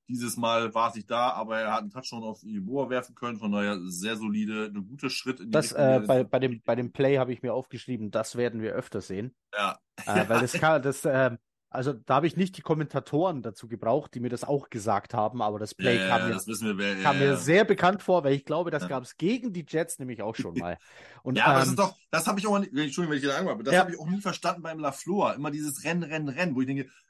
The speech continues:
Speaker 1: Alter, es ist so leicht, den Tight End auch bei First Down, sneak den Tight End raus, er blockt erst und dann rennt er weg. Da, was soll die Defense machen? Die können immer nur reagieren.
Speaker 2: Ja.
Speaker 1: Die können ja nicht proaktiv, weil sie ja gar nicht wissen, was kommt. Das ist doch so einfaches Red Zone-Gehabe. Ich verstehe das nicht und endlich,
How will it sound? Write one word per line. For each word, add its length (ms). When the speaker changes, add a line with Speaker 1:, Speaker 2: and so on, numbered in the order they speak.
Speaker 1:
Alter, 300
es 100
ist 140
so 320
leicht, 440
den 160
Tight 280
End 180
auch 160
bei 140
First 460
Down, 340
sneak 360
den 140
Tight 140
End 160
raus, 220
er 160
blockt 320
erst 180
und 80
dann 80
rennt 180
er 120
weg. 160
Da, 140
was 200
soll 140
die 80
Defense 380
machen? 200
Die 120
können 180
immer 220
nur 200
reagieren. 760
Speaker 2:
Ja. 180
Speaker 1:
Die 40
können 140
ja 100
nicht 220
proaktiv, 340
weil 140
sie 60
ja 60
gar 120
nicht 100
wissen, 200
was 180
kommt. 280
Das 140
ist 200
doch 160
so 480
einfaches 640
Red 180
Zone-Gehabe. 540
Ich 100
verstehe 380
das 240
nicht 160
und 100
endlich, 500